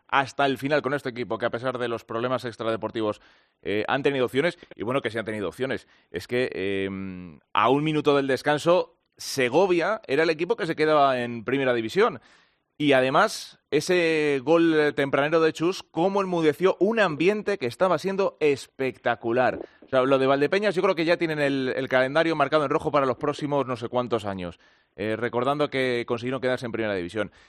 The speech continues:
Lo que viene a ser también, por otra parte, que se han consolidado un equipo que tiene una plantilla, tiene un plantillón.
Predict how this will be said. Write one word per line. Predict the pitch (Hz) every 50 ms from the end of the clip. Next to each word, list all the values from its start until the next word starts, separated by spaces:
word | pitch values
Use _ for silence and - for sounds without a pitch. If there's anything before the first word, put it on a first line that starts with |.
| _ _ _ _ _ _ _
Lo | - 120 143 143
que | 131 139
viene | 147 170 185
a | 185
ser | 156 190 185 160
también, | 180 175 180 170 139
por | 156 160
otra | 151 160
parte, | 151 170 160 - 135 107
que | 107 110
se | 110 127
han | 120 113
consolidado | 131 127 127 127 127 131 127 127 127
un | 127 127
equipo | 120 117 131 107 107 101 92
que | 120 117
tiene | - 127 127 123 120 120 - - -
una | 127 139 147 139 127
plantilla, | - 131 123 120 110 131 127 123
tiene | 110 160 185 185
un | - 98
plantillón. | - 107 104 101 - 107 107 107 117 127 151 156